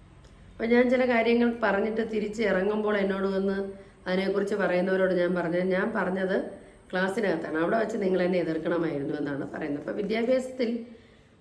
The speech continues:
അറിവിന്, വിജ്ഞാനത്തിന് എന്ത് പ്രാധാന്യം എന്നുള്ളൊരു ചിന്തയും കൂടെ ഇവിടെ വരുന്നുണ്ട്. തുൽജാപൂരിൽ നിന്നുള്ള കുട്ടികൾ അഖിലേന്ത്യാ സെലക്ഷൻ വഴി വരുന്നവരാണ്. രാജ്യത്തിൻ്റെ പല ഭാഗത്തു നിന്നുള്ളവരുണ്ട്.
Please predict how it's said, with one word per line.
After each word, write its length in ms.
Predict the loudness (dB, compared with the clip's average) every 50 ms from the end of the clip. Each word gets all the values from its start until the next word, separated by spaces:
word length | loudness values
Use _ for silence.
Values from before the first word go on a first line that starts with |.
| -10 -4 0
അറിവിന്, 460 | 0 4 4 4 6 6 6 4 4
വിജ്ഞാനത്തിന് 720 | 4 2 2 0 0 -2 0 2 2 2 2 2 0 0
എന്ത് 220 | 0 0 0 0 0
പ്രാധാന്യം 640 | 0 0 0 0 0 0 0 0 0 -2 -2 -2
എന്നുള്ളൊരു 320 | -2 -2 -2 0 0 0
ചിന്തയും 460 | -2 -4 -4 -2 0 0 0 0 0 0
കൂടെ 140 | 0 0
ഇവിടെ 320 | 0 0 -2 -4 -4 -6 -6 -8
വരുന്നുണ്ട്. 400 | -8 -8 -8 -12 -16 -18 -20 -20 -20 -20 -20 -20 -20 -20 -20 _ _ _ -20 -20 -20 -20 -20 -20 _ _ -20 -20 -20 -20 -20 -8 -4
തുൽജാപൂരിൽ 560 | -4 -2 2 4 4 4 4 2 2 2 2
നിന്നുള്ള 560 | 2 2 2 2 4 4 4 4 2 0 -2 -4
കുട്ടികൾ 480 | -6 -4 -4 -2 0 0 0 0 0 0
അഖിലേന്ത്യാ 640 | 0 -2 -2 -2 0 2 2 4 4 2 2 0 0
സെലക്ഷൻ 540 | -2 -2 0 0 0 0 -2 -2 -2 0 0
വഴി 220 | 0 0 0 -2 -2
വരുന്നവരാണ്. 640 | -2 -2 -2 0 0 0 0 -2 -4 -6 -6 -8 -10 -14 -18 -20 -12 -8 -4
രാജ്യത്തിൻ്റെ 520 | -4 -2 -2 -2 -2 -2 -2 -2 -2 0 0
പല 180 | 0 0 0
ഭാഗത്തു 360 | 0 0 0 0 0 0 -2 -2
നിന്നുള്ളവരുണ്ട്. 920 | -2 0 0 2 2 0 0 0 0 0 -2 -2 -4 -6 -12 -18 -20